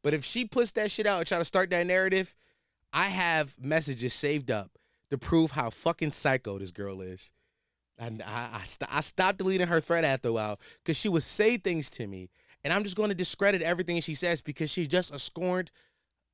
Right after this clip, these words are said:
ex-flame who just mad. But that's done. Real quick funny story, though. Uh, it was, uh, the bitch that did my hair last weekend.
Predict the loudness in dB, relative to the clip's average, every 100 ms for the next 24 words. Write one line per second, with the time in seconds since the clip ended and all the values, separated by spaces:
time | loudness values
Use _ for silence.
0 | _ _ _ _ -8 -4 -6 -4 -4 -4
1 | -6 -14 _ _ _ _ _ -8 -4 -4
2 | -2 0 2 2 0 -4 -12 -20 _ _
3 | _ -20 -20 -10 0 2 4 2 0 0
4 | 2 2 -2 -12 -20 _ _ _ 4 6
5 | 6 2 4 4 4 2 4 6 4 0
6 | 0 0 0 -6 _ _ _ -2 4 6
7 | 6 2 -2 -2 -2 -2 0 2 2 4
8 | 4 2 2 2 2 0 -4 -6 -10